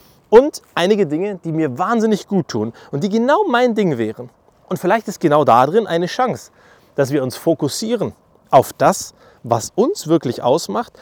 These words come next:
was uns wirklich gut tut und genau das aufnehmen und mitnehmen für uns. Na, wenn wir auf vierundzwanzig Stunden so viele Eindrücke haben, dann können wir doch auch aktiv mit unserem Bewusstsein steuern,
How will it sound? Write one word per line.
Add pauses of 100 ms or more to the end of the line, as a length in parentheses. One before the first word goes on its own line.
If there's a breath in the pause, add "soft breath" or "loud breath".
(100)
was
uns
wirklich
gut
tut (180)
und
genau
das
aufnehmen
und
mitnehmen
für
uns. (540 soft breath)
Na,
wenn
wir
auf
vierundzwanzig
Stunden
so
viele
Eindrücke
haben, (240 soft breath)
dann
können
wir
doch
auch
aktiv
mit
unserem
Bewusstsein
steuern,